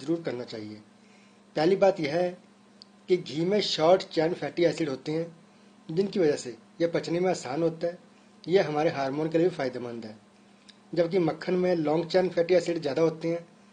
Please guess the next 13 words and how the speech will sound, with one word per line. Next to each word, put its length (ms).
जो 180
नुकसानदायक 680
होते 240
हैं। 180
घी 220
में 140
केवल 200
कैलोरी 400
ही 80
नहीं 180
होती, 240
इसमें 180
विटामिन 440